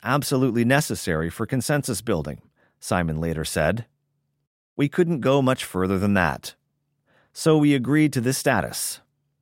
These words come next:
The six Indigenous organizations on the Arctic Council remain the only Indigenous peoples with a say in any international body. This might sound like little more than a clerical change, but it's not. In the Arctic,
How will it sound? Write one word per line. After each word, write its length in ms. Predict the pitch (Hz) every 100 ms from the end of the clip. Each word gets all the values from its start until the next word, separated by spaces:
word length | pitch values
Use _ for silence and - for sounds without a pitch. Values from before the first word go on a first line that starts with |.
| _ _
The 120 | 104
six 320 | - 131 -
Indigenous 480 | 123 120 117 117 101
organizations 840 | 120 107 104 95 113 113 110 98 104
on 120 | 98
the 100 | 98
Arctic 320 | 104 - -
Council 580 | - 139 135 135 123 117
remain 420 | 127 127 135 139
the 160 | 120 -
only 320 | 143 170 147
Indigenous 440 | 104 92 85 87 -
peoples 580 | 87 76 82 95 - -
with 180 | 107 98
a 80 | 85
say 460 | - 160 98 87 90
in 160 | 107 104 98
any 260 | 95 98
international 560 | 87 85 87 87 95 76
body. 460 | 80 107 90 67 - _ _ _ _ _ _ _ _ _ _ _ _
This 200 | 127 117
might 240 | 127 110 -
sound 380 | 151 139 131
like 260 | 113 104 -
little 260 | 120 123 117
more 260 | 113 107 107
than 140 | 98
a 60 | 85
clerical 420 | - 165 151 147
change, 580 | - 147 139 139 - - _ -
but 120 | 90
it's 220 | 87 -
not. 480 | 95 71 - - - _ _ _ _ _ _ -
In 100 | 85
the 140 | 98
Arctic, 500 | 120 120 127 120 -